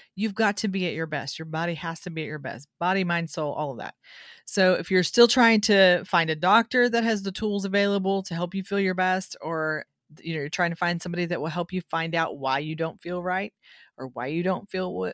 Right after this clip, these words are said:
feel well, then you need to keep at it until you find someone. Reach out to people, uh, just like I did. I was, you know, I'm in several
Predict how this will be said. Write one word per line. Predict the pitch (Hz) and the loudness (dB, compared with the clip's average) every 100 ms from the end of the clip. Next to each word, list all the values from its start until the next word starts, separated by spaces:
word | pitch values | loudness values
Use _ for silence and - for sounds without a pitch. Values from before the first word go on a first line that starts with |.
| 190 | -8
feel | - 214 202 | -6 0 2
well, | 208 202 202 185 | 2 0 -2 -4
then | 190 185 | -4 -2
you | 196 | -2
need | 196 208 208 | 0 -2 -2
to | 208 | -4
keep | 185 190 185 135 | -4 -6 -4 -2
at | 160 | -2
it | 147 - | -2 -8
until | 160 - 160 | -12 -8 -8
you | 151 | -6
find | 156 147 123 - | -6 -4 -6 -8
someone. | 85 87 78 _ _ _ _ _ | -14 -14 -18 _ _ _ _ _
Reach | 165 165 160 | -4 -2 2
out | 165 185 | 2 2
to | 202 | -2
people, | 196 190 - 180 175 160 | -2 -2 0 0 0 -2
uh, | 98 | -6
just | 175 196 | -6 -2
like | 214 196 | 0 2
I | 180 | 2
did. | 175 | 2
I | 147 | 2
was, | 175 180 170 | -2 -2 -6
you | 185 | -4
know, | 175 | -2
I'm | 170 | 0
in | 190 180 | -2 -2
several | - - 175 175 160 156 | -6 -4 0 0 0 -4